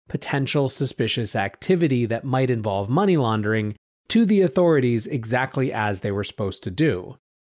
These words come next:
I had some comments on my show about this on Monday saying, "Well, look, what else do you want them to do?" Now,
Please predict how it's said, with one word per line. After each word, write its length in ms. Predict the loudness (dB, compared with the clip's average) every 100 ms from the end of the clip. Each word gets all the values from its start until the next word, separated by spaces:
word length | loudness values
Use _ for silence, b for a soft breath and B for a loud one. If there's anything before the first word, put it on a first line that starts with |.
| -4
I 140 | -2
had 360 | 0 0 -2 -2
some 240 | -2 -4
comments 500 | -4 0 2 0 0
on 120 | -2
my 100 | -2
show 240 | -2 0 0
about 240 | 2 -2
this 160 | -2 -4
on 140 | -2
Monday 340 | 0 0 0 -2
saying, 380 | -2 -2 -2
"Well, 200 | -2 0
look, 240 | 2 0 0
what 120 | 0
else 180 | 0 0
do 100 | -2
you 80 | 0
want 220 | 0 -2
them 160 | -6
to 80 | -6
do?" 440 | 0 2 2 -4 -18 _ _ _ _
Now, 240 | -2 -2